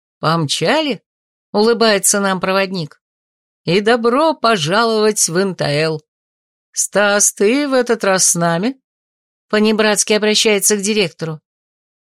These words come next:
"Нет". Тот вежливо изображает сожаление, очевидно, не рискуя лишний раз тратить свою энергию молодости за пределами Междумирья.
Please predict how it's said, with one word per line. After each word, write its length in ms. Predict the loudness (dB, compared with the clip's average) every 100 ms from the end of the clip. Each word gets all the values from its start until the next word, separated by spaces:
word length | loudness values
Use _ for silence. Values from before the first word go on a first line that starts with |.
| _
"Нет". 920 | -4 0 0 0 -4 -8 -12 -12 -14 _ _ _ _ _ _ _ -2
Тот 240 | -2 0
вежливо 540 | 0 2 2 2 2 2
изображает 600 | 2 0 0 2 0 0
сожаление, 800 | 0 0 0 -2 0 0 -2 -4
очевидно, 520 | -6 -4 -2 -2 0 0
не 140 | 0
рискуя 480 | 0 -4 -2 -2 -2
лишний 420 | -2 -4 -4 -2
раз 300 | 0 0 -2 _ _ _ _ -4
тратить 400 | 0 0 0 0
свою 300 | 2 2 2
энергию 460 | 0 -2 0 0
молодости 580 | 0 0 0 -2 -2 -2
за 160 | -2 -2
пределами 560 | -2 0 0 0 -2
Междумирья. 720 | -2 -4 -4 -4 -4 -4 -6